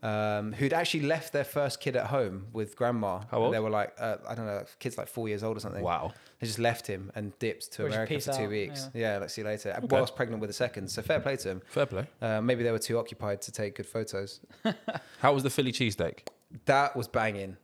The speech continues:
Speaker 2: Yeah.
Speaker 1: That was bang. Yeah, that was, like, I was, I was, I was trying to maintain the diet till I got to Miami so I could take my beach pick and then blow it. But the Philly
Speaker 3: Mm.
Speaker 1: cheesesteak was a very dangerous moment in that, in that journey.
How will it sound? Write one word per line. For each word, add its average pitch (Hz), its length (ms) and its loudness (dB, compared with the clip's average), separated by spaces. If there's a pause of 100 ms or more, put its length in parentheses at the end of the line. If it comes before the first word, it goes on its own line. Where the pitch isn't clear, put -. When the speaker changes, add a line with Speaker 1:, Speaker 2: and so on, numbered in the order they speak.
(160)
Speaker 2:
Yeah. 95 120 -4
Speaker 1:
That 120 220 6
was 113 100 0
bang. 110 240 0
Yeah, 110 360 2
that 123 180 2
was, 120 240 -4
like, 113 280 2
I 120 140 2
was, 117 340 -4
I 131 80 4
was, 123 280 0
I 131 60 4
was 127 120 2
trying 156 340 0
to 139 120 0
maintain 135 340 2
the 127 80 2
diet 123 320 2
till 131 160 0
I 120 60 2
got 120 140 0
to 120 60 -8
Miami 117 260 -2
so 117 120 -4
I 110 60 -2
could 110 120 -8
take 120 460 -4
my 110 200 -2
beach - 340 -6
pick - 340 -6
and 110 160 -4
then 120 200 0
blow 123 280 2
it. 151 220 2
But 117 80 -4
the 110 40 0
Philly 113 180 -4
Speaker 3:
Mm. 131 40 -4
Speaker 1:
cheesesteak 110 320 -4
was 95 120 -8
a - 20 -12
very 104 160 -2
dangerous 101 340 -6
moment 104 240 -4
in 107 60 -8
that, 104 200 -6
in 113 120 -6
that 104 160 -4
journey. 101 400 -6